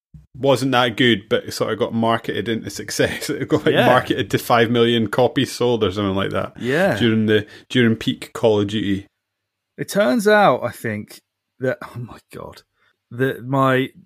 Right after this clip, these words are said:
Speaker 2: biggest selling game. Obviously, I made my own console. So for anybody who doesn't know what Game Dev Story is, it's like Game Dev Tycoon, where you run a video games company and you get to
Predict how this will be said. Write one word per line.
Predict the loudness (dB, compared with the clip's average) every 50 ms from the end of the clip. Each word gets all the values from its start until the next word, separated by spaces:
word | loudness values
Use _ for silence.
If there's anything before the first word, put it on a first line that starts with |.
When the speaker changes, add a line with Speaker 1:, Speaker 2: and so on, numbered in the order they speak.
| _ _ _ -14 -6 -4
Speaker 2:
biggest | -2 0 0 0 0 0 -2
selling | 0 2 4 4 4 2 0 -2 -2
game. | -2 0 0 0 -2 -4 -8 -10 -10 -12 -12 -6 -2
Obviously, | 0 2 4 4 4
I | 4 6
made | 6 4 4 4
my | 4 4 4
own | 2 2 0
console. | -2 -4 -4 -4 -4 -6 -10 -12 -12 -10
So | -6 -4 -4
for | 0 2 2
anybody | 4 4 4 4
who | 2
doesn't | 2 0 -2
know | -2 -2
what | -4 -4
Game | -4 -6 -6 -4
Dev | -2 -4 -2
Story | -2 -2 -2 -2 -2
is, | -2 -2
it's | 0 2
like | 2 2 2 2
Game | 2 2 2 2
Dev | 0 0 -2 -2 -4
Tycoon, | -6 -10 -10 -8 -6 -6 -6 -6 -6
where | -8 -8
you | -6 -6
run | -4 -4
a | -4 -6 -8 _
video | -8 -8 -6 -6 -8
games | -8 -8 -8 -10 -8
company | -8 -8 -8 -8 -8 -12 -12 -12
and | -12 -12
you | -14 -12
get | -12 -14 -14 -14
to | -14 -14 -14 -14